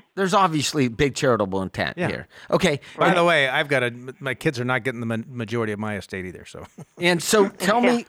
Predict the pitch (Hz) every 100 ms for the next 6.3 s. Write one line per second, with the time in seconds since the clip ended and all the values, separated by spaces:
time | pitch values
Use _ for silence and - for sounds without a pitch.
0 | - - 175 - 185 - 156 185 - 208
1 | 214 208 196 180 175 165 165 156 143 117
2 | 143 - 135 - 135 131 131 113 127 117
3 | 113 _ 120 110 120 - 92 117 131 135
4 | 143 143 - 113 113 101 104 101 95 -
5 | _ _ _ _ _ _ - 110 98 85
6 | 80 104 95